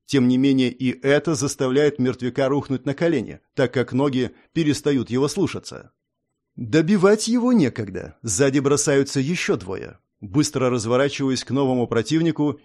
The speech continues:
и мощным выпадом щита отбрасываю его на пару шагов. Звук словно от удара битой по мешку с песком. Тут же подныриваю под замах когтистой лапы третьего, снова рокировка, и тычковым ударом меч вонзается в загривок твари, с чавкающим звуком перебивая позвоночник.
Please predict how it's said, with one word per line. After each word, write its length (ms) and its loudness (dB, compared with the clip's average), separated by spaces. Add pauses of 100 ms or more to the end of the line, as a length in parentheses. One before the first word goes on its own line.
и 60 0
мощным 540 2
выпадом 400 4
щита 420 0
отбрасываю 800 0
его 220 0
на 100 0
пару 260 -2
шагов. 480 -4 (300)
Звук 480 -2
словно 500 2
от 300 -2
удара 440 2
битой 420 0
по 160 0
мешку 400 -2
с 80 -8
песком. 540 -6 (220)
Тут 180 0
же 140 -2
подныриваю 680 2
под 200 -2
замах 340 0
когтистой 500 -2
лапы 300 0
третьего, 580 0 (100)
снова 380 2
рокировка, 640 2 (160)
и 100 0
тычковым 560 2
ударом 460 2
меч 280 0
вонзается 640 0
в 60 -2
загривок 520 0
твари, 440 -2
с 40 -12
чавкающим 760 0
звуком 460 0
перебивая 580 2
позвоночник. 760 -4